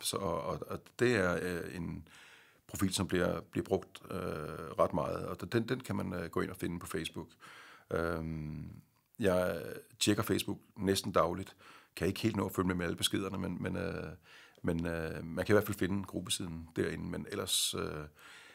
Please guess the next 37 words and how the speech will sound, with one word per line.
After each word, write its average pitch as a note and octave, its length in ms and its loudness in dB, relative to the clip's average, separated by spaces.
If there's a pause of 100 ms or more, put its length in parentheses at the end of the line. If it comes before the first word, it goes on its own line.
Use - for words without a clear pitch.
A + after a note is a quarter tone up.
(120)
øh, D#2 460 -4 (220)
og - 80 -4
så E2 100 2
er D#2 80 0
der C2+ 80 -6 (260)
hjemmesider. E2+ 640 -2 (300)
Øh, - 220 -10 (1080)
det - 80 -2
står G#2+ 140 10
altså G2 140 6
min, F2+ 120 4
på E2 60 -2
min E2+ 100 2
egen F2 140 6
hjemmeside, F#2+ 360 2
stig - 180 -2
rossen F2 200 -2
punktum - 180 -6
d - 40 -8
k, - 40 -10
der - 60 -14
kan E2 80 -10
man D#2+ 100 -8
finde D#2 160 -8
det D#2 80 -6
hele. D#2 160 -10 (500)
Tak - 120 -8
for - 80 -12
spørgsmålet. - 380 -12 (4000)
Hej A2+ 80 12
Kasper. C3+ 320 8 (200)
Øh, G#2 580 4 (420)
min C3 140 8
musiksmag C#3 640 6
er A2 300 8
sådan C3 280 0
set - 560 2